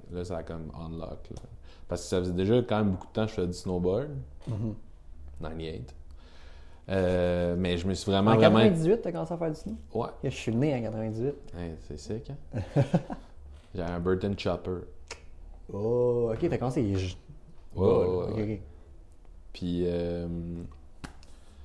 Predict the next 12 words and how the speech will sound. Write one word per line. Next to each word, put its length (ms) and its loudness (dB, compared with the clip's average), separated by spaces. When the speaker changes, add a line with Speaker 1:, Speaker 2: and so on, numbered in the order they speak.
Speaker 1:
commencé 360 0
en 100 2
fait 160 6
à 80 6
cause 160 4
de 60 4
mon 180 0
chum 240 2
Simon 260 2
Wallet. 320 4
Best 260 -6
homie. 300 -4